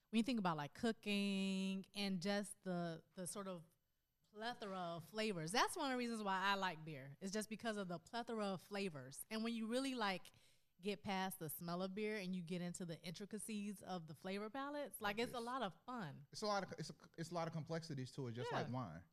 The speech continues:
Speaker 1: It's a lot of fun. And, um, but some people, 'cause I know my starter beer was a Corona with grenadine in it, like, in college, right? A, a red Corona. I don't wanna drink that thing today if anybody paid me to drink it. <laughs>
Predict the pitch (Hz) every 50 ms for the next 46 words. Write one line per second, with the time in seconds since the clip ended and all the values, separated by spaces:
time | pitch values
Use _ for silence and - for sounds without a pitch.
0 | - 262 285 269 262 233 214 185 175 175 170 170 180 190 208 196 - - 226 214
1 | 180 151 143 143 143 143 - - - _ _ _ _ _ 214 214 220 220 208 202
2 | 196 202 190 190 196 196 190 180 180 175 165 160 - - - - _ - 196 240
3 | 233 - 277 277 269 285 269 233 233 220 202 196 240 240 254 277 285 262 233 220
4 | 196 190 165 151 - - - 196 208 220 233 233 226 - - 226 196 190 175 175
5 | 170 156 170 160 143 139 143 139 - _ - 175 170 170 165 151 170 175 - 208
6 | 196 190 190 180 170 165 165 170 160 - - 165 185 196 185 180 165 170 160 156
7 | 147 143 139 139 - - - - _ _ _ _ _ _ _ _ 156 151 156 147
8 | 156 160 - 190 175 165 151 151 147 151 - 165 165 160 160 - - 160 160 160
9 | 160 156 - - 170 165 165 160 - - - 165 165 185 190 185 165 - 190 180
10 | 175 160 143 135 147 - _ _ _ _ _ _ _ _ _ _ _ _ _ _
11 | _ - 202 208 202 196 202 196 190 170 190 185 170 170 170 - 170 160 160 156
12 | 196 175 175 156 151 143 143 - 160 156 - _ _ - 190 185 180 165 156 143
13 | 147 - - _ _ _ - 247 214 196 180 175 156 - - 175 165 143 - -
14 | - - _ _ - 214 220